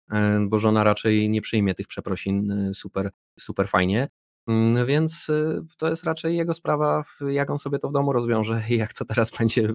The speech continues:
u niego wyglądało. Em, nie wiem, czy nie będzie musiał właśnie kilku nocy spędzić w aucie,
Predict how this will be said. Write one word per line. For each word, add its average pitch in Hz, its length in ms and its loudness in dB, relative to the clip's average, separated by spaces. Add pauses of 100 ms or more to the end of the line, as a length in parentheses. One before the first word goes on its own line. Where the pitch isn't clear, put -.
(180)
u 107 260 -6
niego 120 280 2
wyglądało. 104 640 4 (420)
Em, 101 460 4
nie 98 140 4
wiem, 95 140 0
czy 98 140 -4
nie 95 100 2
będzie 95 200 0
musiał 95 360 -4
właśnie 98 340 -4
kilku 98 240 -4
nocy 92 240 -2
spędzić 98 320 -2
w 104 40 0
aucie, 101 360 -2